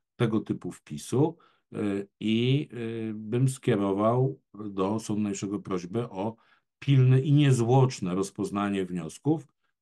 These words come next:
o uchylenie immunitetów, e, tym ludziom. I skoro jest to zorganizowana grupa przestępcza, zdaniem prokuratury, to myślę, że zatrzymania są też koniecznością, dlatego że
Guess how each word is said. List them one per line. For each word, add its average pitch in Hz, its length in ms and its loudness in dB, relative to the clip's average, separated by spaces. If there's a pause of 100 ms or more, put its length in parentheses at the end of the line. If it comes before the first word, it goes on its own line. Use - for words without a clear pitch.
o 127 60 0
uchylenie 123 500 4
immunitetów, 107 880 0 (340)
e, 101 40 -8 (580)
tym 101 240 2
ludziom. 120 580 2 (1300)
I 127 60 -2
skoro 139 280 4
jest 131 140 4
to 127 80 4
zorganizowana 117 640 2
grupa 117 320 0
przestępcza, 104 640 -4
zdaniem 92 320 -4
prokuratury, 131 760 0 (720)
to 120 400 2 (680)
myślę, 107 300 -2
że 95 180 2
zatrzymania 90 600 -2
są 87 240 -14
też - 180 -14
koniecznością, 87 760 -6 (840)
dlatego 92 520 -2
że 123 320 -2